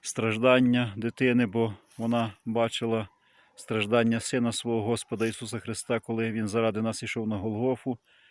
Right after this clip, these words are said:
Але ми є люди недосконалі, і от таке явлення якраз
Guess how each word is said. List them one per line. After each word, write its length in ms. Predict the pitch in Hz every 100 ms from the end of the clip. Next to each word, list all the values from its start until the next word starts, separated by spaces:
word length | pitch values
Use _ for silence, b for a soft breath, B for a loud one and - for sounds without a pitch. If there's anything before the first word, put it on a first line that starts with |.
| b b b b b b _
Але 460 | 120 117 120 123 107 -
ми 120 | 135
є 100 | 147
люди 220 | 151 147
недосконалі, 880 | 139 131 131 - 143 160 156 117 117
і 60 | 117
от 120 | 120
таке 260 | - 131 143
явлення 680 | 143 147 143 123 123 117 98 _ _ _ b b b b b b b _ _ _ _ _ _ _ _ _ _ _
якраз 560 | 127 - 139 156 -